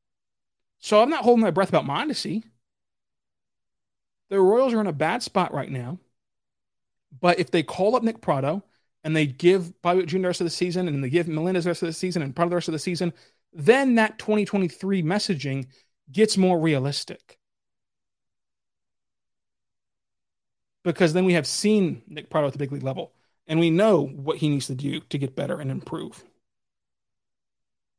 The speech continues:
Or he comes up and he's a phenom, and we know he's a phenom.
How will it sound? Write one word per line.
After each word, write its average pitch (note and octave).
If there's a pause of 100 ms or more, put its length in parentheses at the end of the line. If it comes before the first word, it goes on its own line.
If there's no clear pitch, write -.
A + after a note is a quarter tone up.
(1800)
Or A#3+ (720)
he D#3
comes G3
up G3+
and F#3
he's D3+
a C#3+
phenom, A#3
and D3+
we D3
know D#3
he's D3
a C#3
phenom. D#3